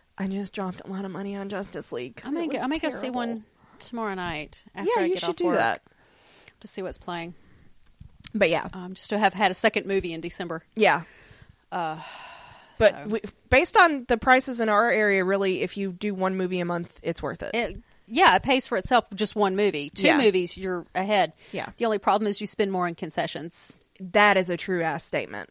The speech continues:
Speaker 2: Wow.
Speaker 1: So much.
Speaker 2: Well, we, we may need to dial that back.
Speaker 1: Yeah. Yeah.
Speaker 2: <laughs>
Speaker 1: Yeah.
Speaker 2: So, um, so speaking of, we, um, well, did we need to pimp anything else before
Speaker 1: I
Speaker 2: we
Speaker 1: don't
Speaker 2: just
Speaker 1: think
Speaker 2: move
Speaker 1: so.
Speaker 2: on? Okay,
Speaker 1: Just
Speaker 2: we went and
Speaker 1: check
Speaker 2: saw
Speaker 1: out our
Speaker 2: Just-, yeah, check out our website.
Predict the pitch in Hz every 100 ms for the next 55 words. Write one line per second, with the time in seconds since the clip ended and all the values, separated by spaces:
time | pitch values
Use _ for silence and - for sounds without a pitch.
0 | - 185 170 165 156 147 139 131 123 101
1 | 95 - 196 175 - - - - - _
2 | 190 208 185 175 175 185 180 165 160 160
3 | 156 151 151 151 160 151 147 - - 214
4 | 165 160 - 302 - 339 - 349 - -
5 | - 415 _ 339 _ - - - - -
6 | - - - - 202 - - 196 196 208
7 | 269 - 427 427 277 339 427 294 - 233
8 | 320 392 359 262 277 262 269 269 247 _
9 | _ 233 247 220 208 240 247 233 - 254
10 | 254 247 254 247 247 - - 233 240 240
11 | 226 135 233 233 147 202 196 185 359 403
12 | 294 392 262 208 269 - - _ - _
13 | _ _ - 247 226 381 311 247 - 247
14 | 233 226